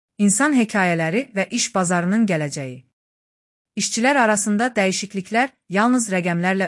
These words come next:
ölçülmür. Peşəkar keçidlər zamanı yaşanan emosional kədər, yaşlı işçilərin Medicare problemləri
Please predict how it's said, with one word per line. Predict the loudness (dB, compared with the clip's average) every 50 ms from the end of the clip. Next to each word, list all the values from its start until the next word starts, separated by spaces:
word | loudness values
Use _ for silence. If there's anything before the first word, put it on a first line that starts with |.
| -4
ölçülmür. | -6 -8 -8 -8 -10 -10 -10 -10 -12 -14 -18 _ _ _ _ _ _ -4
Peşəkar | -2 0 0 0 2 0 0 0
keçidlər | 0 -2 -2 0 0 0 0 2
zamanı | 2 0 0 0 0
yaşanan | 0 0 0 0 -2 -2 -2 -2
emosional | -2 -2 -2 -2 -2 -2 -2 -2 -2
kədər, | -2 -2 -4 -6 -6 -8 -12 _ _ _ _ _ -6
yaşlı | -4 -4 -2 -2 -2
işçilərin | -2 -2 -2 0 0 2 2 2
Medicare | 2 2 0 -2 -2 -2 -2 -2 -2
problemləri | -2 -2 -2 -2 -4 -4 -6 -6 -8 -10 -12